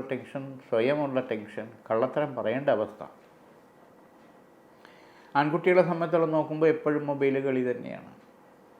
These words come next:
ഓരോ ഫ്രണ്ട്സ് വിളിക്കുമ്പോഴത്തേക്കും പ്രശ്നങ്ങൾ, കാര്യങ്ങൾ. ആരെങ്കിലും പിണങ്ങിയാൽ അതിൻ്റേതായിട്ടുള്ള ബുദ്ധിമുട്ട്. മുടി സ്പൈക്ക് ചെയ്യണോ, ടാറ്റു കുത്തണോ, ഇങ്ങനെയുള്ള പ്രശ്നങ്ങൾ. പെൺകുട്ടികളെ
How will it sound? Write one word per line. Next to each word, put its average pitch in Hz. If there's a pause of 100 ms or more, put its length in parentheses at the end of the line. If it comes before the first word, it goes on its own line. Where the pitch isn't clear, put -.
(880)
ഓരോ 139 (140)
ഫ്രണ്ട്സ് 135
വിളിക്കുമ്പോഴത്തേക്കും 120
പ്രശ്നങ്ങൾ, 113 (260)
കാര്യങ്ങൾ. 104 (1700)
ആരെങ്കിലും 139
പിണങ്ങിയാൽ 127 (160)
അതിൻ്റേതായിട്ടുള്ള 123
ബുദ്ധിമുട്ട്. 104 (1300)
മുടി 131
സ്പൈക്ക് 123
ചെയ്യണോ, 110 (540)
ടാറ്റു 117 (100)
കുത്തണോ, 110 (100)
ഇങ്ങനെയുള്ള 120
പ്രശ്നങ്ങൾ. 95 (1500)
പെൺകുട്ടികളെ 180